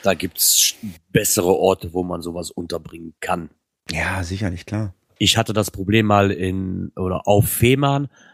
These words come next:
Speaker 1: da gab's damals eine Dose, ich glaub, die ist aber mittlerweile archiviert, das war die größte Dose Fehmarns. Und dann stand vor so einem Getränkehandel, glaub ich, war es noch, stand eine überdimensionale Dose, ich glaub, von, von knapp drei Metern Höhe oder so.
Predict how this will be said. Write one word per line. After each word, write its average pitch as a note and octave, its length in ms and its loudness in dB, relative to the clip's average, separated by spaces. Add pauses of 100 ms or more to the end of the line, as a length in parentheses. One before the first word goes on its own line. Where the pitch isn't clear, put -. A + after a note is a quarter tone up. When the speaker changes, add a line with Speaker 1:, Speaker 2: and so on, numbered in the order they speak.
(140)
Speaker 1:
da G2+ 140 -4
gab's G#2+ 320 0
damals A2 400 2
eine F#2+ 100 -6
Dose, A#2 300 0
ich - 100 -8
glaub, G2+ 160 2
die G2+ 80 -6
ist G2 60 0
aber G2 100 2
mittlerweile G2 400 2
archiviert, G2+ 520 2
das G#2 200 -4
war G#2 140 4
die G2+ 100 -2
größte A2+ 400 4
Dose A2 300 2
Fehmarns. F#2+ 600 0 (640)
Und A2 440 -2
dann G#2+ 140 -2
stand A#2+ 220 0
vor C3+ 160 6
so B2+ 60 4
einem A2+ 60 0
Getränkehandel, A#2+ 840 0
glaub A2+ 280 4
ich, G#2+ 160 0
war A#2+ 200 4
es B2+ 140 -4
noch, B2+ 200 0 (300)
stand C3 340 -2
eine B2+ 100 -2
überdimensionale C#3+ 760 2
Dose, A#2 360 2
ich E2 120 -10
glaub, F#2+ 180 -4
von, G2 320 -2
von F#2+ 160 -6
knapp - 340 -6
drei G#2+ 340 -2
Metern A2 360 2
Höhe C3 180 6
oder F#2+ 220 0
so. F#2 220 -6